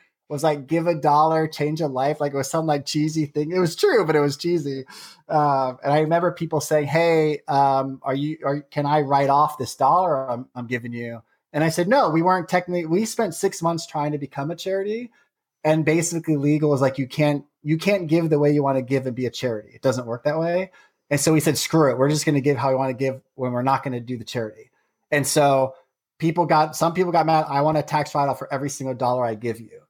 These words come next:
you know? And we're like, "Well, then we're not the project for you, right?" Like, it, it doesn't work. And, and the downside, going back to your other point,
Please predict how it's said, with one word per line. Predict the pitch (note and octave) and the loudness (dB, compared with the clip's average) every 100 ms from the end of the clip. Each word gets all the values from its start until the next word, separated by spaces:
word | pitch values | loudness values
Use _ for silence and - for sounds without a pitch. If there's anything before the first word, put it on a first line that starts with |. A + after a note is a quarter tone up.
| _ _ - | _ _ -4
you | C#3 | -2
know? | C3 C3+ | 2 2
And | C3+ | 2
we're | C#3 | 2
like, | C3+ C3+ | 2 2
"Well, | C3+ C3+ | 0 0
then | C3 | 0
we're | C3+ | 0
not | C#3 - | 0 0
the | B2 | -2
project | - F3+ E3 D#3+ | 2 2 2 -2
for | - B2 | -4 -6
you, | A2+ | -6
right?" | A2+ A#2+ B2 | -6 -6 -6
Like, | B2+ A#2 - | -8 -10 -10
it, | A#2 B2 | -12 -12
it | A#2 | -6
doesn't | B2 B2 | -4 0
work. | C#3+ C#3 D3 | 0 0 0
And, | C#3+ C#3 | -2 0
and | C3 | 0
the | B2+ | 2
downside, | D3+ D#3+ D#3 C#3 C3+ - | 2 2 0 0 -2 0
going | C3+ B2+ | 0 2
back | C3 - | -2 -4
to | |
your | B2+ | -4
other | E3+ | -4
point, | - C3 B2 | -4 -6 -6